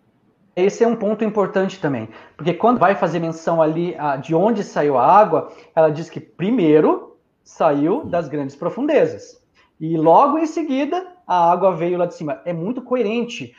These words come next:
porque a partir do momento que a água saísse lá de baixo, com pressão que tava armazenado lá embaixo, eh, os cálculos matemáticos de um, de um engenheiro chamado Walter Brown, que é a teoria das hidroplacas,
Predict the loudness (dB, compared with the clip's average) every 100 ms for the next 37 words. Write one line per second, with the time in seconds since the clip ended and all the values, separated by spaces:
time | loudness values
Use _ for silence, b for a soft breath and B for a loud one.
0 | b b -4 -2 -2 -4 -4 -4 -4 -6
1 | 0 4 6 4 2 0 -2 -4 -4 -4
2 | -4 -4 0 2 2 -4 -18 b b -6
3 | -4 -4 0 2 2 0 2 2 2 -4
4 | -10 -8 2 2 2 0 -2 -4 -2 2
5 | 2 2 0 2 4 2 0 -8 -18 b
6 | b b 2 4 4 2 0 0 2 0
7 | -4 -4 0 0 0 -4 -8 -6 -8 -8
8 | -8 -6 -4 -4 -4 -4 0 2 2 0
9 | 0 4 4 4 2 -2 -4 -2 -2 -2
10 | -4 -6 -8 -4 -2 -2 -4 -14